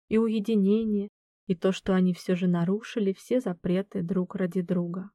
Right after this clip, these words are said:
А потом вдруг нашло небывалое воодушевление. Они стали дурачиться и хохотать, гоняться друг за другом. Но Милдред засмущалась наготы, особенно когда заметила,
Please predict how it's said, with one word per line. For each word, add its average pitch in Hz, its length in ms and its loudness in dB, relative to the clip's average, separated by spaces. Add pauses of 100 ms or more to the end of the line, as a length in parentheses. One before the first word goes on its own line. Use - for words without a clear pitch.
(500)
А 196 100 -2
потом 277 340 0
вдруг 262 260 -2
нашло 220 440 -2
небывалое 247 680 -2
воодушевление. 233 880 -4 (360)
Они 196 180 4
стали 214 300 0
дурачиться 240 640 0
и 214 40 2
хохотать, 233 680 -4
гоняться 208 580 2
друг 226 240 2
за 226 160 -2
другом. 220 480 0 (580)
Но 302 140 0
Милдред 277 480 0
засмущалась 214 760 -4
наготы, 220 680 -4
особенно 190 500 2
когда 190 280 0
заметила, 190 580 0